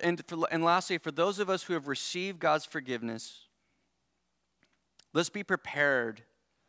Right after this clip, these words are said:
to offer Christ-like forgiveness to others.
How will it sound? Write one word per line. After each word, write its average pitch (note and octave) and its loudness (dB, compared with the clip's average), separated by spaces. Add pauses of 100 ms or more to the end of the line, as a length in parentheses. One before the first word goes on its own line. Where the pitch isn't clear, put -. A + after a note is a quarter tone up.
(440)
to - -12
offer C#3+ 4
Christ-like C#3 0
forgiveness A2+ -8
to - -14
others. - -20